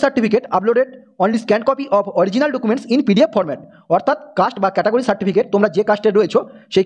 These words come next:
cast বা category সার্টিফিকেটটা কিন্তু original scan করে পিডিএফ ফরম্যাটে upload করতে হবে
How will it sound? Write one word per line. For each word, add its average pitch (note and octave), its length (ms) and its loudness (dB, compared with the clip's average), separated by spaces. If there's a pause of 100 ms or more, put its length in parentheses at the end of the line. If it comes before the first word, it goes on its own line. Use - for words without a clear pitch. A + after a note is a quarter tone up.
cast B3+ 200 -2
বা B3 120 2
category G#3+ 300 0
সার্টিফিকেটটা A#3 480 -2
কিন্তু A#3 160 0 (480)
original B3+ 320 -2 (260)
scan A3 300 0
করে G#3+ 120 4 (100)
পিডিএফ A3 300 0
ফরম্যাটে G3+ 320 -2
upload G#3+ 240 -2
করতে A3+ 200 0
হবে C#4+ 120 0